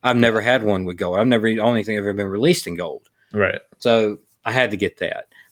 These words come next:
Speaker 1: He, uh, did that King Harley race for Breaker.
Speaker 2: Yeah.
Speaker 1: And my wife got a hold of him for Christmas. He's like, "What does he want? Has he mentioned anything that he really wants from you? 'Cause I wanna surprise him with some figures from you."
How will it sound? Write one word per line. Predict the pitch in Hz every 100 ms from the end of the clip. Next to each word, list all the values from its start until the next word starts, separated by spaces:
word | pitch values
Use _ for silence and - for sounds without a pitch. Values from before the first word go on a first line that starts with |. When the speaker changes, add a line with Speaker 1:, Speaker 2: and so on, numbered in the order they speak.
| _
Speaker 1:
He, | 143 143 135
uh, | 123 110 101 92 _ _ _ _ 98
did | 127 117
that | 107 98
King | - 113
Harley | 95 98 92
race | 98 147 139 - - _ _ _
for | - 90
Breaker. | 104 135 - - _ _ _ _ _
Speaker 2:
Yeah. | 107 90 -
Speaker 1:
And | 117 113 104 101 - - _ -
my | 110
wife | 117 131
got | 127 107
a |
hold | 104 165
of | 117
him | 90
for |
Christmas. | - 160 160 90 85
He's | 92
like, | 87 - _ _
"What | 143 202
does | 170 -
he | 143
want? | 98 87 90 123 -
Has | 117
he | 170
mentioned | 160 160 156 143
anything | 143 139 139
that | 127
he | 117
really | 127 135 120
wants | 117 120
from | - 123
you? | 117
'Cause | 113
I |
wanna | 117 131
surprise | 113 110 113 110 104
him | 98
with | 98 92
some | 98 85
figures | 107 95 90 -
from | 95 92
you." | 92